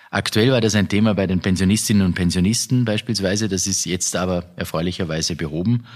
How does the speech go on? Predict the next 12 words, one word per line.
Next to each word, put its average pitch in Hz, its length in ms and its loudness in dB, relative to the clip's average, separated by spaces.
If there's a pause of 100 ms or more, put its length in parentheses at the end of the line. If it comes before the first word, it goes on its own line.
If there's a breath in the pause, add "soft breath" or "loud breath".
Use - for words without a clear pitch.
(480 loud breath)
Man 98 160 2
muss 107 400 2
mit 104 420 -2
Mitte 117 280 2
März 98 460 2
rechnen, 104 400 0
bis 92 180 -2
alle 101 340 0
Daten 92 640 0
im 90 200 -2
Finanz 85 360 -2
Online 80 480 -2